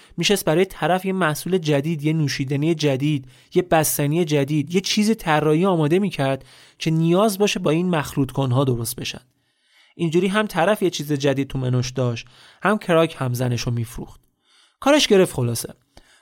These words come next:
کارش گرفت تا اینکه دوباره زد و جنگ شد.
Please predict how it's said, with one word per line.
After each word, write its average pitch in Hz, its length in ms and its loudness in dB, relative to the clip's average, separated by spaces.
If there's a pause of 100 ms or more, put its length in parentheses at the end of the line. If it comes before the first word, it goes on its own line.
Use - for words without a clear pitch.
کارش 247 280 2
گرفت 226 360 4
تا 196 80 2
اینکه 214 220 0
دوباره 202 500 4
زد 247 220 2
و 269 60 2
جنگ 240 320 0
شد. - 300 -8